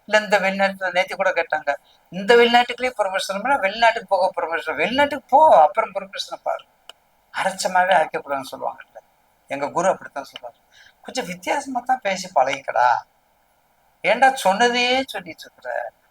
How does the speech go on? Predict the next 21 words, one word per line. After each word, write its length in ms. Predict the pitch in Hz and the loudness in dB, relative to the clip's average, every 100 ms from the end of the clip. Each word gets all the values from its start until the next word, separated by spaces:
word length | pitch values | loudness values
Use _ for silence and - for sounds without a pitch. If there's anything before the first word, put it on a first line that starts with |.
| _ | _
அவங்க 220 | 156 185 175 | 4 4 2
என்ன 180 | 196 269 277 | 0 2 2
கேக்குறாங்க, 460 | 214 202 196 180 170 170 | 2 2 4 4 6 4
அவங்களுக்கு 340 | 160 185 175 180 | 4 2 -4 -2
என்ன 120 | 226 226 | -2 2
தேவை? 200 | 190 185 175 | 2 4 4
கடன் 240 | 175 202 | 4 4
இல்லாம 240 | 170 160 170 139 | 4 2 2 0
வாழணும், 300 | 120 - _ _ _ _ _ _ _ _ | 0 -2 _ _ _ _ _ _ _ _
நேயர்களுக்கு 680 | 147 175 226 247 214 196 - - | 2 6 6 4 2 -2 -6 2
கடன் 260 | 175 180 196 | 4 6 4
இல்லாம 340 | 175 160 170 131 | 4 2 2 -2
வாழணும், 260 | 117 - _ _ _ _ _ _ _ _ _ _ _ _ _ _ _ _ _ _ - | -2 -4 _ _ _ _ _ _ _ _ _ _ _ _ _ _ _ _ _ _ -2
மனைவி 420 | 139 170 240 247 196 | 4 6 6 4 4
மக்களோட 340 | 190 190 190 202 | 4 4 4 4
கொஞ்சம் 280 | 196 196 202 180 | 0 -2 0 4
சுகமா 320 | 180 180 170 135 | 4 4 4 2
வாழணும், 400 | 123 - _ _ _ _ _ _ _ _ _ _ _ - | -2 -6 _ _ _ _ _ _ _ _ _ _ _ -2
கொஞ்சம் 360 | 202 214 240 240 | -2 2 0 4
தேடுதல் 500 | 214 233 233 208 175 | 6 6 4 -2 -6
இருக்கணும், 360 | 135 131 - | -12 -14 -16